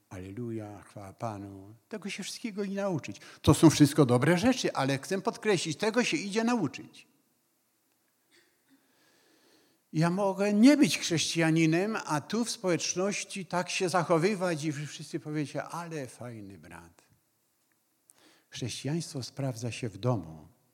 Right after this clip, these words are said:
Jaki jesteś w domu? Jeszcze głębiej sięgnę. Chrześcijaństwo się sprawdza, kiedy jesteś sam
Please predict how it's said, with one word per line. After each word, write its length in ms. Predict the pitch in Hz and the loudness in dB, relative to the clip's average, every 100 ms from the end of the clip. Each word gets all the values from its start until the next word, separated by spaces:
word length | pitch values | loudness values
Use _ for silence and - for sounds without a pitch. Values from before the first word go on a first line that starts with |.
| _ _ _ _ _ _ _ _ - | _ _ _ _ _ _ _ _ -8
Jaki 240 | 135 139 | -6 -4
jesteś 300 | 131 - 123 | -6 -6 -10
w 60 | 101 | -8
domu? 480 | 104 107 78 80 82 _ _ _ _ _ _ _ _ _ _ _ _ _ _ _ _ _ _ _ _ _ _ _ _ _ _ | -8 -8 -10 -18 -20 _ _ _ _ _ _ _ _ _ _ _ _ _ _ _ _ _ _ _ _ _ _ _ _ _ _
Jeszcze 400 | 113 185 - 135 | 2 4 4 -4
głębiej 420 | 101 110 95 95 - | -4 -4 -4 -8 -10
sięgnę. 500 | 101 87 80 80 80 | -10 -12 -16 -20 -18
Chrześcijaństwo 800 | - 135 - 160 190 180 - | -10 -8 -6 -4 -4 -4 -4
się 160 | 143 139 | -2 -4
sprawdza, 480 | 143 - 165 139 143 | -4 -2 0 2 2
kiedy 260 | 147 123 | 2 4
jesteś 380 | 131 123 - 120 | 4 4 2 0
sam 560 | - - 117 90 85 | 0 2 2 2 -6